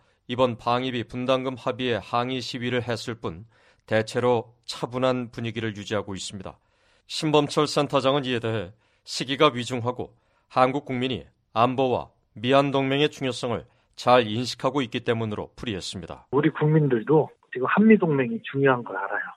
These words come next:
Speaker 2: 그래서 일조 원 넘어간다는 데 대해서 아무도 문제 제기를 안 하잖아요. 아주 진보적인 단체 말고는. 그러니까 문제의식이 있다고 봐요. 그거는 긍정적인 측면이라고 봐요.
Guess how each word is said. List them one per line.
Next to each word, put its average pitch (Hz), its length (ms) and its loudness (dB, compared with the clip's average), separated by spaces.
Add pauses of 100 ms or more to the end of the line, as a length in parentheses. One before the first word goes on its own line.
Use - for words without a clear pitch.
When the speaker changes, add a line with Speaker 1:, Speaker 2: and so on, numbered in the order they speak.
(340)
Speaker 2:
그래서 151 320 0
일조 202 460 0
원 196 240 6
넘어간다는 147 880 0
데 127 200 -4
대해서 127 280 -6
아무도 214 360 4
문제 170 300 0
제기를 131 240 -2
안 123 80 -4
하잖아요. 131 440 -6 (360)
아주 190 260 4
진보적인 165 540 4
단체 127 440 -2 (120)
말고는. 131 420 2 (440)
그러니까 139 280 0
문제의식이 143 580 4
있다고 120 360 2
봐요. - 260 -14 (260)
그거는 139 480 -6
긍정적인 139 640 0
측면이라고 131 540 -2
봐요. 110 160 -14